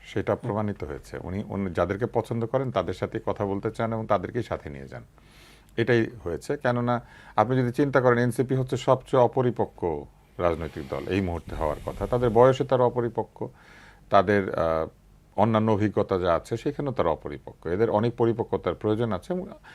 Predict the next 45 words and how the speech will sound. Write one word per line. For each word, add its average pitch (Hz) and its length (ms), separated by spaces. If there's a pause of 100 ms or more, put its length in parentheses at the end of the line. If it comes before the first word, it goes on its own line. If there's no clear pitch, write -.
(140)
আমি 151 140
মনে 165 180
করি 143 160
ধীরে 104 200
ধীরে 98 200
তারা 95 160
পরিপক্ক 90 480
হয়ে 76 180
উঠবে। - 280 (400)
কিন্তু 139 160
উনি 139 160
তাদেরকে 92 440
নিয়েছেন। 67 380 (580)
কিন্তু 117 180
দেশে 123 200
প্রচুর 131 440
পরিপক্ক 131 500
রাজনীতিবিদ 110 720
এবং 104 340
দেশে 101 340 (160)
প্রতিষ্ঠিত 135 440
রাজনৈতিক 101 460
দল 82 180
আছে 80 240
এবং 110 200 (300)
সেই 143 160
রাজনৈতিক 131 360
দলগুলির 120 400
আবার, 117 220
আহ, - 480
সেরকম 120 360
কোনো 110 180
বড় 113 220
অভিযোগও 117 380
নাই 73 140
তাদের 76 260
বিরুদ্ধে, 69 360 (360)
তাদের 113 240
কাউকে 104 280
তিনি 92 180
সাথে 78 300
নেন 67 180
নাই। 65 160
আর 90 160
হঠাৎ 160 460